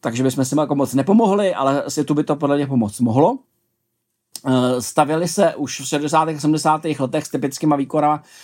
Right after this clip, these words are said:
eh, čtyřicet až tři sta megawatů, čili to byly spíš jako experimentální jaderný reaktory, ale podle mě je to super, protože zdá se, že ty zásoby by se nám celosvětově stačily asi na dvě stě padesát let.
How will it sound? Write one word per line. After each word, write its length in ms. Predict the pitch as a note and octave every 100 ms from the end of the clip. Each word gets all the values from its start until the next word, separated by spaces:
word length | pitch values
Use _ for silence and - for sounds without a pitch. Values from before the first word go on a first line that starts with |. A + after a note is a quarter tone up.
| - _ -
eh, 220 | C3+ C3
čtyřicet 460 | - D3+ D3 E3+ C3+
až 140 | D3
tři 180 | - D#3
sta 240 | - D3
megawatů, 640 | A2+ G#2+ D3 F3+ F3 F#3+ F#3+
čili 200 | - C#3+
to 100 | C#3+
byly 120 | D3
spíš 180 | C#3 D3+
jako 120 | D3+
experimentální 1040 | G#2+ - - E3 D#3+ D#3+ D#3+ D3 D3 D3+
jaderný 360 | D3+ D3 D3 D3+
reaktory, 680 | D3+ D3+ - D#3 D3 C#3+ D#3 - - -
ale 180 | C3 B2+
podle 300 | C3+ C#3 C#3
mě 420 | C3 B2+ B2 B2
je 200 | G#2 B2+
to 140 | C3+
super, 440 | C3 B2+ G#2+ A#2+ B2
protože 340 | B2 B2 B2+
zdá 320 | A#2+ A#2+ B2
se, 60 | B2
že 100 | C#3
ty 100 | D3+
zásoby 720 | C3+ B2+ - D3 B2+ A#2 B2 -
by 180 | - C#3+
se 120 | B2+
nám 160 | C3+ C3
celosvětově 800 | - - C#3+ C#3+ C3+ C#3 C3+ C#3+
stačily 360 | C3+ B2+ - A#2+
asi 160 | A#2+
na 100 | C3+
dvě 140 | A#2+ A2+
stě 160 | -
padesát 540 | B2+ A2+ A2 A2+ G2 -
let. 180 | -